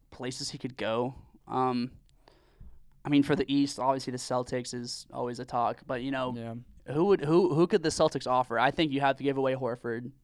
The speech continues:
Speaker 2: Oh, yeah,
Speaker 1: if you're doing
Speaker 2: Horford to
Speaker 1: that.
Speaker 2: make the money work. I say, I was thinking Horford, Hayward, and then either Tatum, I would say probably Jason Tatum, and then probably one more player, and may-, or maybe two draft picks,
Speaker 1: I,
Speaker 2: first round
Speaker 1: I
Speaker 2: picks.
Speaker 1: would go Horford.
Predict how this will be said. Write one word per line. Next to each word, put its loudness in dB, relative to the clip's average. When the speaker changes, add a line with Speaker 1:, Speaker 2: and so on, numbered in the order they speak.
Speaker 2:
Oh, 2
yeah, 2
Speaker 1:
if -2
you're 8
doing 4
Speaker 2:
Horford 4
to 2
Speaker 1:
that. 4
Speaker 2:
make 2
the -2
money -2
work. -4
I -4
say, -4
I 0
was -2
thinking -8
Horford, 2
Hayward, -2
and -8
then -2
either 2
Tatum, -2
I 0
would 0
say -2
probably 0
Jason -6
Tatum, 0
and -8
then -4
probably -2
one -6
more -8
player, -8
and -4
may-, 0
or 0
maybe 0
two -6
draft -14
picks, -14
Speaker 1:
I, 6
Speaker 2:
first 6
round 2
Speaker 1:
I 8
Speaker 2:
picks. 12
Speaker 1:
would 6
go 6
Horford. 6